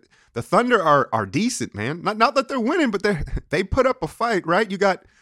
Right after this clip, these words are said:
Kuz showing up dressed like Neo from The Matrix. He drops twenty-nine on them. But the story is, there was a physical altercation between Montrezl Harrell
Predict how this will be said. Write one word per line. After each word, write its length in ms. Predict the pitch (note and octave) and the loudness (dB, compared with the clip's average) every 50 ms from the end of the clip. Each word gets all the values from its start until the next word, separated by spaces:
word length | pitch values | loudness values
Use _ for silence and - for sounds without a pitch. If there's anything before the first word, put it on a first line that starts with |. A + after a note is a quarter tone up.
| _ _ _ _ | _ _ _ _
Kuz 360 | - - C#4 C4 A#3 A3 F#3+ | -4 -2 0 0 0 0 -2
showing 420 | - - - A3+ A3+ A3 G#3 G3+ G#3 | -4 -2 0 2 2 2 2 2 2
up 180 | G#3+ - C#3 | 0 0 0
dressed 320 | C3+ F3 G3+ G#3+ - - G3 | 0 0 0 0 0 0 0
like 260 | F#3+ F3+ D#3+ - - | 0 0 0 -4 -6
Neo 540 | B2+ D3+ G#3+ B3+ A#3+ E3 C#3 C#3+ F3 G3 - _ _ _ _ | -4 -2 -2 0 2 2 2 0 -2 -6 -12 _ _ _ _
from 160 | _ D3+ D#3 D#3 | _ -6 -6 -4
The 80 | C#3+ | -2
Matrix. 720 | D#3+ F3+ A3 A#3+ A3+ - D3 D3+ D#3+ _ - - - - _ _ _ _ _ _ _ | -2 -2 -2 -4 -4 -8 -8 -8 -8 _ -16 -20 -20 -20 _ _ _ _ _ _ _
He 100 | - G3 | -10 -8
drops 380 | F3+ D#3+ G3 G3+ F#3 - - - | -2 2 2 2 2 2 -2 -4
twenty-nine 580 | - G3+ F#3+ F#3+ F3+ F3 F3 E3 D#3+ D#3 D3+ | -2 -2 0 0 0 0 0 0 0 0 -2
on 220 | D3 C#3 C3+ C3+ C#3+ | -2 -2 -4 -4 -6
them. 140 | D#3+ F#3 - _ _ _ _ _ _ _ _ _ _ _ _ _ | -10 -12 -18 _ _ _ _ _ _ _ _ _ _ _ _ _
But 220 | D3 D#3+ D#3+ - B2+ | -4 -4 -4 -2 -4
the 80 | C#3+ | -6
story 560 | C#3 - - - G3 G#3 A3 G#3 F#3+ D#3+ C3 C3 | -6 -6 -6 -4 0 2 2 2 2 2 0 -2
is, 380 | B2+ A#2+ B2+ C3 - - - _ _ _ _ _ _ _ _ _ | -2 -4 -6 -8 -12 -18 -20 _ _ _ _ _ _ _ _ _
there 140 | - C3+ C#3+ | -4 -4 -2
was 220 | C#3 C3+ B2+ A#2+ | -2 -2 -2 -4
a 40 | A#2 | -6
physical 560 | - - - F#3+ F#3 F#3+ F#3+ F#3+ - F3+ E3 | -8 -8 -8 -8 -8 -8 -10 -8 -8 -8 -6
altercation 920 | D#3 D#3 D3+ D3 - C#3 C3 - - D#3+ D#3 D#3 - - - A2+ A2+ G#2 - _ _ _ - | -6 -6 -8 -8 -10 -12 -12 -12 -12 -10 -10 -10 -10 -10 -10 -10 -12 -12 -16 _ _ _ -10
between 360 | A#2+ A#2 - C#3+ C3+ B2 A2+ | -10 -8 -6 -6 -6 -4 -4
Montrezl 640 | A2+ A#2+ B2+ C#3 D3 C#3 - D3 C#3 C#3 B2+ - - | -4 -2 -4 -4 -4 -6 -6 -6 -6 -6 -6 -8 -8
Harrell 340 | B2+ A#2 G#2+ G#2 G#2+ A2+ | -6 -6 -6 -8 -10 -12